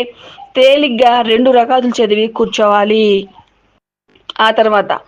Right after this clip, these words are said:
ముస్లిం హదీస్ ఎనిమిది వందల డెబ్బై ఐదు గ్రహించండి. అబూ హురైరా రదియల్లాహు అన్హు కథనం, ప్రవక్త సల్లల్లాహు అలైహి వసల్లం ప్రవచనం.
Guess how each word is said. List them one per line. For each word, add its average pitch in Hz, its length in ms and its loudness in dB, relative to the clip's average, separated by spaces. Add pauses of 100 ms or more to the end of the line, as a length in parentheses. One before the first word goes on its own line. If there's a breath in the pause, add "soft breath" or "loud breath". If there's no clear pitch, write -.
(480 loud breath)
ముస్లిం 277 300 0
హదీస్ 262 400 -2 (300)
ఎనిమిది 247 260 0
వందల 240 200 0
డెబ్బై 214 320 0
ఐదు 202 400 -2
గ్రహించండి. 208 600 -4 (380 loud breath)
అబూ 359 220 0
హురైరా 320 720 4
రదియల్లాహు 285 720 2
అన్హు 285 380 2
కథనం, 262 520 0 (600 loud breath)
ప్రవక్త 339 460 2
సల్లల్లాహు 285 680 2
అలైహి 277 180 2
వసల్లం 262 440 0
ప్రవచనం. 240 720 0